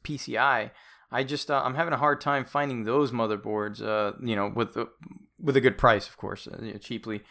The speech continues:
Um, but I am finding a bunch with, uh, you know, with I S A, I S A cards, I S A with, uh, Visa Local Bus, V L B, um, and I'm finding a lot of them that are all maxed out in cache or cache.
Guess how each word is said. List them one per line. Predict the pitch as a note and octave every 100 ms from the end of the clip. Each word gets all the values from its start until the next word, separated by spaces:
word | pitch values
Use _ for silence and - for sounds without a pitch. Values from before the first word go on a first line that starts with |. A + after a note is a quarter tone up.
| - - - - - -
Um, | B2+ B2 A#2+ -
but | C3 B2+
I |
am | E3+ D#3+
finding | E3 D#3
a | B2+
bunch | A#2+ D3 C#3
with, | A#2+ A2 -
uh, | A2 G#2 G#2 -
you | A#2+
know, | A2
with | G#2+ -
I | B2+
S | A#2 -
A, | A#2 A2+ _ _ _ -
I | C3+
S | A2
A | D3+ C3
cards, | C3 B2 B2 A#2
I | - A#2+
S | G#2+ B2
A | A2
with, | A2 A2 -
uh, | A2+ G#2+ G#2 G#2
Visa | B2+ A#2 A#2
Local | B2+ B2+
Bus, | A#2+ A#2 A#2
V | A2+
L | G#2+
B, | B2+ C3 A#2+ - - - _
um, | A#2 G#2+ G#2+ G#2 G2+ G2+ - - _
and | A#2 A#2
I'm |
finding | A#2 C#3 C3
a | A2+
lot | A#2 A#2
of | A2+
them | A2+ A2 G#2
that | A2+ G#2+
are | G#2+
all | G#2+
maxed | G#2+ G#2+ -
out | A2 G#2
in | F#2+
cache | A#2+ C3+ G#3+ - - -
or | G2
cache. | - C3 G3+ -